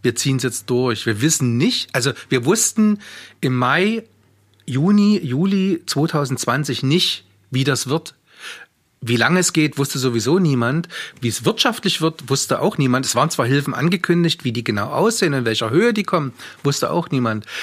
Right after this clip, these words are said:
Aber wir haben dann gesagt, okay, solange wie es geht, solange wie was auf dem Konto ist, äh, drucken wir eine Ausgabe. Und wenn's halt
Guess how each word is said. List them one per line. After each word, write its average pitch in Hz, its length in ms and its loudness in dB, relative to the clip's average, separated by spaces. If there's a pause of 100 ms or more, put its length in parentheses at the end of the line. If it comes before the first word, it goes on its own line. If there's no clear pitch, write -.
(140)
Aber 113 140 2
wir 123 60 4
haben 151 100 4
dann 160 100 4
gesagt, 139 200 0
okay, 110 300 -4 (220)
solange 131 500 2
wie 202 100 2
es 190 120 -2
geht, 110 300 0
solange 190 400 4
wie 208 100 4
was 196 140 0
auf 165 100 -4
dem 151 80 0
Konto 196 320 0
ist, 135 320 -2 (520)
äh, 131 260 0 (340)
drucken 170 280 0
wir 151 80 2
eine 135 120 0
Ausgabe. 104 640 -2 (1500)
Und 147 260 2
wenn's 175 280 2
halt 156 280 2